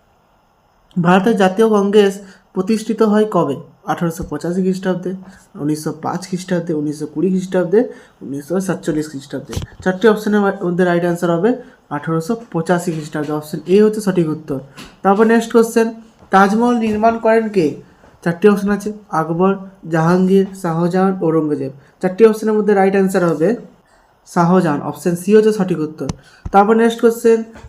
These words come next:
ভারতের কোন নদী পূর্ব দিকে প্রবাহিত হয় না? চারটি অপশন আছে, মহানদী, গোদাবরী, নর্মদা, কৃষ্ণা। চারটি অপশনের মধ্যে রাইট অ্যান্সার হবে নর্মদা,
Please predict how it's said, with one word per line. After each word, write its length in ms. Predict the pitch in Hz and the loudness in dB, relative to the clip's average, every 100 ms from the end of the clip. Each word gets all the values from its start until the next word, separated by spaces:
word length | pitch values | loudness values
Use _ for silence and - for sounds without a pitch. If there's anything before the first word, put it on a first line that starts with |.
| 180 | -2
ভারতের 280 | 190 208 226 233 | 2 2 2 4
কোন 120 | 240 233 | 4 4
নদী 220 | 226 208 190 - - _ | 2 2 -2 -6 -20 _
পূর্ব 180 | 220 220 247 | 0 2 2
দিকে 140 | 240 240 | 2 -2
প্রবাহিত 360 | 220 202 214 220 226 - 185 | 0 0 0 0 -2 -6 -4
হয় 180 | 156 139 | -2 -2
না? 60 | 135 135 - _ - | -8 -12 -20 _ -12
চারটি 220 | - 170 202 | -10 -4 0
অপশন 200 | 202 202 202 | 0 -2 -6
আছে, 100 | 196 185 | -6 -6
মহানদী, 500 | 160 156 165 170 175 175 - _ _ - | -6 -4 -4 -6 -8 -14 -18 _ _ -10
গোদাবরী, 540 | 143 139 151 160 160 165 - _ _ _ | -6 -2 -2 0 -4 -6 -14 _ _ _
নর্মদা, 480 | 151 143 143 156 160 160 - _ _ | -8 -6 -4 -4 -4 -8 -14 _ _
কৃষ্ণা। 340 | 196 170 147 131 139 | -2 -2 -6 -10 -8
চারটি 220 | 185 185 233 | -8 0 0
অপশনের 300 | 214 220 214 | 0 -4 -4
মধ্যে 160 | 214 202 | -4 -2
রাইট 180 | 185 185 | -2 -2
অ্যান্সার 280 | 185 180 175 | -4 -2 -2
হবে 160 | 170 208 285 - _ _ 180 | 0 -2 -2 -8 _ _ 0
নর্মদা, 400 | 170 180 180 160 | 2 4 2 0